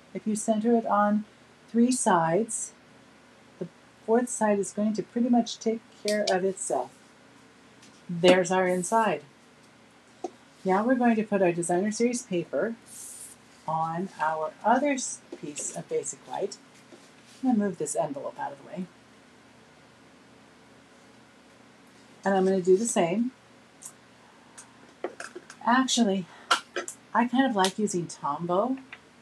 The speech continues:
because then it gives you a little bit of wiggle room.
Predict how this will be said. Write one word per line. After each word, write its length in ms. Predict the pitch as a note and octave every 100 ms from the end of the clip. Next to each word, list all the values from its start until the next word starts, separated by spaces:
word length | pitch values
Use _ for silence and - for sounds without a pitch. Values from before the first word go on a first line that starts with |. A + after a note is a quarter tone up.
| - - - - - - - - - - - - - - - - - -
because 300 | F#3+ G3+ F#3+
then 100 | G3
it 120 | F#3
gives 180 | G#3 F#3+
you 100 | G3
a 40 |
little 180 | F3 F#3+
bit 160 | F#3+ F#3
of 80 | D#3
wiggle 240 | D3+ F#3
room. 320 | F#3+ A#3+ D4